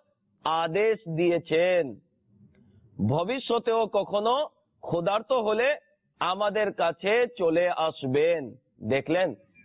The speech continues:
নবী পাক সাল্লাল্লাহু তাআলা আলাইহি ওয়া আলিহি ওয়াসাল্লাম নিজের এই আশিকের খিদা কিভাবে নিবারণ করলেন এবং নবী পাক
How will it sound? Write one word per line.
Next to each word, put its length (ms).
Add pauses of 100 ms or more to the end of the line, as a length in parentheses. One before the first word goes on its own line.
(100)
নবী 300 (100)
পাক 340
সাল্লাল্লাহু 640
তাআলা 440
আলাইহি 300
ওয়া 140
আলিহি 180
ওয়াসাল্লাম 480 (380)
নিজের 360
এই 360
আশিকের 680 (400)
খিদা 360
কিভাবে 480
নিবারণ 500
করলেন 500 (340)
এবং 580
নবী 340
পাক 340